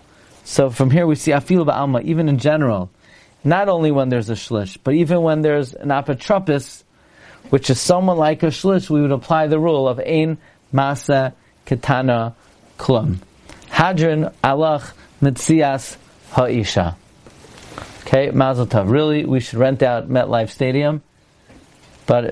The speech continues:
it's very cold right now. Well, maybe a different time. Okay, now let's begin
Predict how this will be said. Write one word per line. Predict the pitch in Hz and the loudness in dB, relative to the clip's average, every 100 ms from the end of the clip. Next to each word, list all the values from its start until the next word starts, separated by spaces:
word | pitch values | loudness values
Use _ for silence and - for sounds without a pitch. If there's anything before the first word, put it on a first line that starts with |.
| - | -4
it's | 117 | 0
very | 127 117 | 2 2
cold | 104 107 101 | 0 0 2
right | 95 - | 0 0
now. | 95 101 - - - - - - - - - - - - - - | -2 -4 -10 -20 -20 -20 -20 -20 -20 -20 -20 -20 -20 -20 -20 0
Well, | 123 120 | 0 2
maybe | 131 131 127 | 2 2 2
a | |
different | 113 123 104 | 0 -2 -2
time. | 98 90 - - - | -2 -4 -8 -4 -2
Okay, | 120 160 | 2 2
now | 151 160 | 2 2
let's | 165 - | 0 0
begin | 160 151 147 147 | 0 2 0 -2